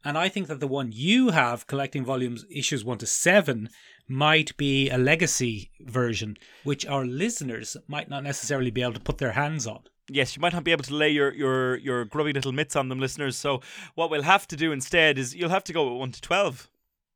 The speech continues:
Speaker 1: No, no, just go with one to seven. You can, you see, that's the great thing, Ben. They can just buy one to twelve, but stop reading at seven.
Speaker 2: Oh, can you do that?
Speaker 1: Yeah.
Speaker 2: Oh, that's mad.
Speaker 1: Ah,
Speaker 2: That's
Speaker 1: yeah.
Speaker 2: mad.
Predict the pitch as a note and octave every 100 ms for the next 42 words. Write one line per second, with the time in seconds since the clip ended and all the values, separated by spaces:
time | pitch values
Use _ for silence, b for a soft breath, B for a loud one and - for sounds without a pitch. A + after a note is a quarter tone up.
0 | _ _ _ - F#3+ A3+ F3+ B2 - G3+
1 | G#3+ F3 D#3 C#3 E3 E3 A#2 C3+ F#3+ E3+
2 | D3+ G3 G#3+ A3 - F3 F#3 F#3 - G3
3 | C#3+ A#2 A#2+ A#2 D3+ G3+ - - b b
4 | _ - F#3 A3 E3+ E3+ C#3+ - E3+ D3
5 | A2 - C3+ - E3+ D3 C#3+ D3 C3 A2+
6 | - C#3+ B2+ G#2 _ _ _ - C#4+ E4
7 | - F3 D#3 E4+ G#4+ E4 - _ _ _
8 | - A#2+ D#3 D3 - _ - D3+ F3 D#3
9 | A#2+ E3+ - A2 G#2 G#2+ G#2+ F#2 F2 -
10 | - B B B - E3 A3 F3+ D#3 F#2+
11 | - A#2 B2 A#2+ F#2 - -